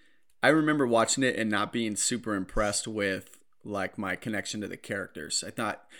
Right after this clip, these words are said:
it, it's impossible to watch that movie without comparing it to Avengers, unfortunately, because it's what it is. It's the D C version of the Avengers.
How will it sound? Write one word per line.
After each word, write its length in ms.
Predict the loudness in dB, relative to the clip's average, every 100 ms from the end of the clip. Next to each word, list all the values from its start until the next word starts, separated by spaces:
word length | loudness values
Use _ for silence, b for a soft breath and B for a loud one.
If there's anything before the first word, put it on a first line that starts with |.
| B
it, 120 | 2 6
it's 160 | 6
impossible 400 | 6 6 4 4
to 60 | 4
watch 160 | 4 4
that 100 | 2
movie 180 | 2 0
without 260 | 0 -2
comparing 320 | -4 -2 -2 -2
it 80 | -4
to 80 |
Avengers, 400 | -6 -6 -8 -6
unfortunately, 640 | -8 0 2 2 -4 -8 -8
because 260 | -6 -2 -2
it's 160 | 0 4
what 160 | 4
it 80 | 6
is. 220 | 4 2
It's 80 | -2
the 100 | -4
D 180 | -4 -4
C 200 | 0 0
version 340 | 2 0 0
of 60 | -2
the 100 | -2
Avengers. 600 | -2 -4 -4 -4 -4